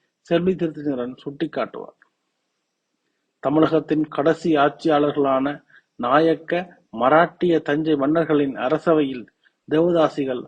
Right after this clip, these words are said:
பாரம்பரிய பெருமையாக சிறந்த முறையில் ஆதரிக்கப்பட்டனர். அரசவை கணிகைகளாக, அரசவையின் உறுப்பாக அவர்கள் ஆனார்கள்.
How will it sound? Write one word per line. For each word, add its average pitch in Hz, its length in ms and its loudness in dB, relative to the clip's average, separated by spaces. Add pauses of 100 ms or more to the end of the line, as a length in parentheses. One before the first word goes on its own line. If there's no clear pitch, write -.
(120)
பாரம்பரிய 160 640 2
பெருமையாக 143 600 -2 (540)
சிறந்த 170 360 2
முறையில் 131 420 -2 (140)
ஆதரிக்கப்பட்டனர். 131 840 -4 (1700)
அரசவை 160 520 0
கணிகைகளாக, 156 720 2 (520)
அரசவையின் 147 540 2
உறுப்பாக 147 640 0
அவர்கள் 127 440 -4 (260)
ஆனார்கள். 131 520 -2